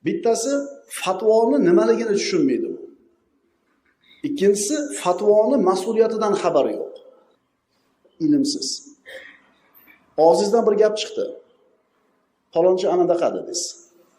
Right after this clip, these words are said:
Shuni chiqib ketdi. Keyin o'sha palonchi to'rt odam yetalab keldi. "Javob ber gapingga.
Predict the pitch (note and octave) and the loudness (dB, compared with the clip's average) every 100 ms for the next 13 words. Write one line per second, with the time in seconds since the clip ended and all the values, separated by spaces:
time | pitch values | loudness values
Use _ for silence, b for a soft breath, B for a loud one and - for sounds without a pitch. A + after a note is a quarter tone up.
0 | _ _ _ _ _ - - - _ - | _ _ _ _ _ -20 -20 -20 _ 4
1 | F4+ - - - - - - - - - | 6 6 0 -2 -2 -2 -6 -14 -18 -20
2 | - _ _ - F3 G3 F3+ G#3 G3+ E3 | -20 _ _ -4 2 2 2 2 2 2
3 | D#3+ A3+ - F#3 E3 E3 G3 G3+ D#3 B2+ | 2 0 0 2 4 4 4 4 2 -2
4 | G#2+ F#2+ G2 B2 D3+ D#3 D3 C3 A2 G2+ | -4 -6 -6 2 2 2 0 -2 -2 -6
5 | F2 - | -14 -18